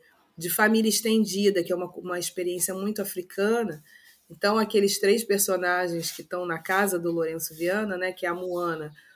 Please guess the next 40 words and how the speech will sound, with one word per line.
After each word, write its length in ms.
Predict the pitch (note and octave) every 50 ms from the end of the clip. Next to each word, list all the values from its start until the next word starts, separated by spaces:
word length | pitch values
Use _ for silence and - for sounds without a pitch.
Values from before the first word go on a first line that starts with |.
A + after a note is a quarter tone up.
| _ _ -
o 120 | G3+ G#3
Nuno 260 | G3+ F#3+ F3+ F3+ E3+
e 60 | E3+ E3
a 80 | D#3+
Rosa, 520 | D#3 D3+ F3 F3+ G3 G#3+ A3 G#3+ F#3+ F3+ E3
eles 220 | - - A#3+ -
formam 280 | - - C4+ D#4 E4 C4+
uma 160 | A#3+ A3 G#3+
família, 360 | - - G3+ G3+ G3 G3+ G3+
embora 280 | G#3 G#3 G3+ G3+ G3+ G3+
não 160 | G#3 G#3+ G#3
tenham 200 | - A3+ A3 A3
consanguinidade, 920 | - - A3+ A3 - A3+ A3+ A3+ A#3+ B3 C4 C#4 C4+ A#3+ G#3+ G#3 F#3+ F3 - - - - - - _ _
o 80 | - F#3+
que 160 | - - A3+
é 60 | A#3
uma 140 | A3+ A#3 A#3
experiência 480 | A3+ A3+ - A3+ A3+ A3+ A#3 A3+ A#3+ A#3
muito 260 | A#3+ B3 B3+ - C#4+
nossa 380 | C4+ A#3 A#3 A#3+ C#4 - -
também. 380 | - - D#3+ D3+ C#3+ C3+ C#3 D3 _ _ _ _ _ _ _ _ _ _ _ _ _ _ _ _ _ -
É... 760 | D#3+ E3 E3 E3 E3 E3 D#3+ D#3+ D#3 D#3 D3+ D3+ D3 D3 D3+ - _ _ _ _ _ _ _ _ -
Enfim, 560 | B3+ D4+ F#4 - - A3 F#3+ E3+ E3 - -
são 200 | - - C4+ C#4+
processos 500 | - - B3+ B3 B3 C4 B3 A#3 B3+ A#3
que 120 | - B3+ A#3
vão 160 | G#3 A#3+ B3
me 120 | C4 B3+
levando, 600 | B3 B3 A#3+ G#3+ F#3 F3+ F#3+ F#3+ F#3 F3+ E3+ E3
né, 160 | E3+ F3+ F#3+ F#3+
eles 200 | F#3+ F#3 F3 E3+
vão 160 | F#3 F#3+ G#3
me 120 | G#3+ G#3
demandando. 720 | G3 G#3+ A3 A3+ A#3+ A#3+ A#3+ G#3+ F3+ F3+ F3 E3 D#3+ D#3 E3
Eu 80 | E3 E3
vou 100 | G3+ A3
escrevendo 720 | A3 - - G#3 F#3+ F3+ G#3 A3 G#3+ F#3+ D#3+ D3+ D3+ -
ao 160 | - - F3+ F3
longo 280 | F3 F3+ F3+ E3+ E3 D#3+
da 280 | E3 D#3 C#3+ C3+ C#3